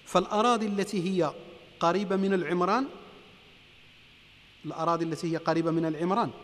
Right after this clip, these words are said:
هذه لا تحيى إلا بإذن الإمام، يقول فيها بقول الإمام أبي حنيفة، والأراضي البعيدة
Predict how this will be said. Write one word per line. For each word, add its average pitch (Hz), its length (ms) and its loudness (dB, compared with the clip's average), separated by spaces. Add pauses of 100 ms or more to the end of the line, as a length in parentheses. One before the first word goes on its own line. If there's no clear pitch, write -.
(460)
هذه 175 540 0 (1160)
لا 180 220 4
تحيى 185 460 0
إلا 196 260 0
بإذن 180 320 0
الإمام، 151 400 2 (240)
يقول 180 340 2
فيها 180 220 0
بقول 180 320 0
الإمام 180 400 -2
أبي 151 200 -2
حنيفة، 127 300 -4 (720)
والأراضي 208 560 4
البعيدة 202 480 0